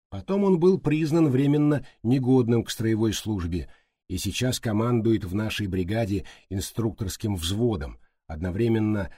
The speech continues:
преподавая господам офицерам тактику и стратегию нынешней войны. Так вот, этого капитана не грех послушать и генерал-лейтенанту. К тому же он грамотный и в бою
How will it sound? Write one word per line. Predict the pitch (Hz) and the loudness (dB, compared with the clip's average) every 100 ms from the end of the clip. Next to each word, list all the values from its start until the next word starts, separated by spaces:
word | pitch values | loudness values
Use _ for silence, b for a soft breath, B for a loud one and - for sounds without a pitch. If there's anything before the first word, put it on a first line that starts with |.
| b | b
преподавая | 98 98 92 95 107 95 | -8 -6 -4 -4 -2 -4
господам | 101 - 95 104 | -4 -6 -6 -4
офицерам | 98 92 - 107 95 87 | -4 -6 -8 -6 -6 -6
тактику | 107 117 - 117 117 107 | -2 -2 -2 -6 -2 -2
и | |
стратегию | - 90 82 - 107 101 101 92 | -4 -6 -10 -4 -4 0 0 0
нынешней | 85 90 87 90 80 | -2 -2 -4 -6 -6
войны. | 82 82 73 57 - _ _ _ _ _ - | -6 -6 -8 -10 -20 _ _ _ _ _ -8
Так | 170 - | -6 -2
вот, | 127 85 - - _ _ _ _ - | -4 -4 -8 -20 _ _ _ _ -4
этого | 156 165 143 | -4 -2 -4
капитана | 135 123 - - 170 139 - b b b - | -2 -2 -2 0 2 2 0 b b b -4
не | 104 104 | -2 0
грех | 113 151 - | 2 0 0
послушать | 127 113 - 143 147 123 110 | -4 -2 -2 0 0 -2 0
и | 135 110 | 2 2
генерал-лейтенанту. | 110 113 123 135 123 113 117 123 135 90 67 - _ _ _ _ _ | 2 0 2 2 2 2 0 2 2 0 -6 -16 _ _ _ _ _
К | |
тому | - 98 127 | -6 0 0
же | 120 | 2
он | 131 120 | 2 2
грамотный | 117 135 143 135 127 135 | 2 2 2 2 2 0
и | 127 107 | 2 -4
в | 90 | -2
бою | 104 117 139 | 0 2 2